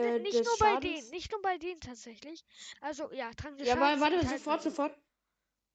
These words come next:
Speaker 2: Also halt, äh, Trank des Schadens gibt es halt auch, aber dann machen die halt,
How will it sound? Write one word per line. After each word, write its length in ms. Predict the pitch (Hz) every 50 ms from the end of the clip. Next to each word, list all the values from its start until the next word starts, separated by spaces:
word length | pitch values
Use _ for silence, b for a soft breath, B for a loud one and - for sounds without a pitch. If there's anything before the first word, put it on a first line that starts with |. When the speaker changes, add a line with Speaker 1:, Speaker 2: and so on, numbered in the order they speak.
| _ _ _ _ _ _ _ _ _ _ _ _
Speaker 2:
Also 340 | - 240 240 226 240 226 226
halt, 240 | 247 247 240 233 233
äh, 160 | - 233 220
Trank 240 | 220 - 269 269 262
des 100 | 254 220
Schadens 500 | - 262 262 277 285 302 311 302 - _ _
gibt 260 | 240 214 254 247 -
es 140 | 254 - -
halt 120 | 220 214
auch, 200 | - - 277 269
aber 200 | - 247 240 240
dann 420 | 226 240 240 240 240 240 233 240 220
machen 220 | 220 220 220 240
die 100 | 226 226
halt, 260 | 220 214 214 208 214